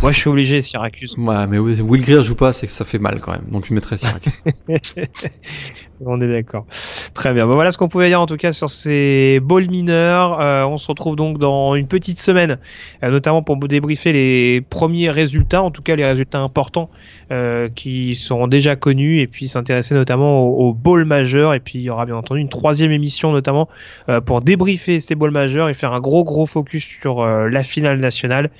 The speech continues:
Speaker 1: Euh, qui, Morgan me l'a annoncé en off, sera donc Alabama Notre-Dame. Et on sait que ça nous rappelle des bons souvenirs du côté de South Bend. <laughs> Donc, euh, donc voilà, en tout cas, on, on, on,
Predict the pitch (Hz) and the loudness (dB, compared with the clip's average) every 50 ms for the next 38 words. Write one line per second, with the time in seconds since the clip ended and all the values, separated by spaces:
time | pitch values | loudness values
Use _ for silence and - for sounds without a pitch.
0 | - - - - - - - - _ - 120 110 110 107 107 110 107 - - 123 | -20 -20 -20 -20 -20 -20 -20 -20 _ -10 -8 -4 -4 -2 -2 -2 -4 -2 -2 0
1 | 123 120 120 127 143 143 135 123 123 120 120 120 120 117 117 - 131 123 123 135 | 0 2 2 2 2 2 2 0 0 0 -2 -4 -6 -8 -4 -2 0 2 2 0
2 | 135 - - 113 110 113 120 120 127 123 120 123 123 120 123 131 131 120 _ _ | 0 -2 -4 -4 -2 -2 -4 -2 -2 -2 -2 -2 -2 -2 -2 -2 -4 -4 _ _
3 | - 120 113 120 131 139 - - - 131 120 123 120 123 135 139 147 - _ _ | -12 -8 -4 -2 -2 -4 -4 -4 -4 -2 0 0 0 0 0 0 -2 -2 _ _
4 | _ _ - - 107 101 117 110 110 - - - - - - - - 220 131 123 | _ _ -8 -4 -2 0 2 2 2 2 0 2 4 2 2 2 0 -2 -2 0
5 | 120 120 120 - - 139 139 135 131 135 135 131 - 139 143 156 151 - - 175 | 2 0 0 0 2 2 2 2 2 0 0 0 -2 -4 -2 -2 -2 0 0 0
6 | 170 160 160 160 156 156 156 156 156 156 151 147 143 143 135 - - - 135 - | 2 2 2 2 2 4 4 4 4 4 2 2 0 -2 -4 -6 -10 -12 -14 -14
7 | - - - - 156 151 147 143 127 - - - 165 165 - 180 202 - - 247 | -14 -12 -8 -6 -4 -4 -4 -6 -6 -6 -2 -2 -2 -2 -2 -2 -4 -4 -2 -4
8 | 233 - - - 220 240 214 - - - - - - 302 - 233 185 226 - - | -10 -8 -4 -4 -4 -4 -4 -6 -6 -6 -6 -6 -8 -4 -2 -2 -2 -2 -2 -4
9 | 190 - - - - - - - 175 - - - - - - - - 202 208 208 | -4 -4 -2 -4 -4 -4 -2 -6 -6 -6 -6 -20 -20 -20 -20 -20 -16 -12 -10 -8
10 | 202 190 - - - - - - - 156 151 139 - - 143 135 127 127 131 - | -8 -10 -10 -14 -20 -20 -18 -12 -10 -10 -10 -10 -8 -6 -4 -2 -2 -4 -4 -8
11 | 143 147 - - - - - - - - - 131 131 131 - 135 131 135 135 131 | -14 -14 -14 -18 -20 -20 -20 -20 -16 -6 -2 -2 -2 0 0 0 2 2 2 2
12 | 127 123 123 131 127 147 147 143 143 135 127 120 120 120 117 117 113 117 120 123 | 0 -2 -2 -6 -4 -2 0 0 0 0 -2 -4 -4 -4 -4 -6 -6 -6 -6 -8
13 | 123 127 123 120 117 117 - 117 123 123 120 120 117 | -6 -4 -4 -4 -4 -4 -6 -4 -2 -2 0 0 -2